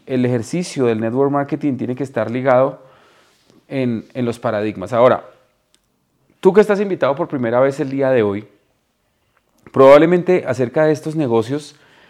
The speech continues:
o de cualquier negocio hay un paradigma que el network marketing rompe, y es que para montar un modelo de negocio uno necesita mucho capital.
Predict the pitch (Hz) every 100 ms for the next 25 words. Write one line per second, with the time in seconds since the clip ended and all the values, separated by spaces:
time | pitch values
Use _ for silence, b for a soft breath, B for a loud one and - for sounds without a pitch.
0 | b b b _ 139 135 131 117 143 131
1 | 156 170 147 170 - 147 147 165 156 127
2 | 120 135 143 151 127 117 120 139 139 139
3 | 143 135 107 123 120 147 139 135 143 139
4 | 120 104 117 120 131 135 143 139 107 107
5 | 127 135 120 104 113 123 - 127 98 143
6 | 151 120